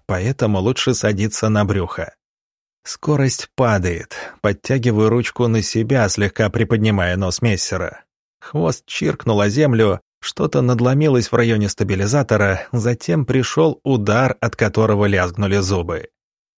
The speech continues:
Винт остановился. Несколько секунд машина скользила по инерции,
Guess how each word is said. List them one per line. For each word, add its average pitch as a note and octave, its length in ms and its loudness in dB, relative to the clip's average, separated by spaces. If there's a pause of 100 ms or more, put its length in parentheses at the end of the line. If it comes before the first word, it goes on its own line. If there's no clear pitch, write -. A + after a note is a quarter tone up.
(280)
Винт G#2 440 0
остановился. A2+ 1120 -2 (160)
Несколько B2+ 580 0
секунд B2+ 540 -2
машина C3+ 520 0
скользила C#3 600 2
по G2 200 -2
инерции, A#2 720 0